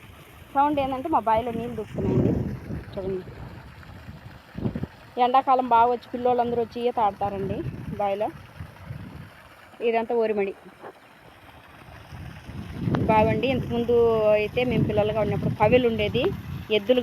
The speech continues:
కట్టి నీళ్లు తోలేవారండి. ఇప్పుడంతా కరెంట్ వచ్చేసింది కాబట్టి, మన్నటి వరకు ఒక పది, పదహైదు సంవత్సరాల కిందట కూడా మాకు కరెంట్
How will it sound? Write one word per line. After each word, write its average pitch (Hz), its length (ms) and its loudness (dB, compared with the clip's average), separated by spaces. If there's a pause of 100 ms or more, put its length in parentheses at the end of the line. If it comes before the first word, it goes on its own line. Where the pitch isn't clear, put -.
కట్టి 254 300 0 (320)
నీళ్లు 240 300 0
తోలేవారండి. 196 580 0 (680)
ఇప్పుడంతా 277 380 2 (720)
కరెంట్ 240 300 0
వచ్చేసింది 226 500 -2
కాబట్టి, 208 360 -4 (760)
మన్నటి 311 340 6
వరకు 339 240 6 (160)
ఒక 285 120 4 (340)
పది, 277 240 4 (140)
పదహైదు 269 320 4
సంవత్సరాల 285 500 2
కిందట 294 320 4
కూడా 302 220 8
మాకు 269 200 0 (140)
కరెంట్ 277 300 2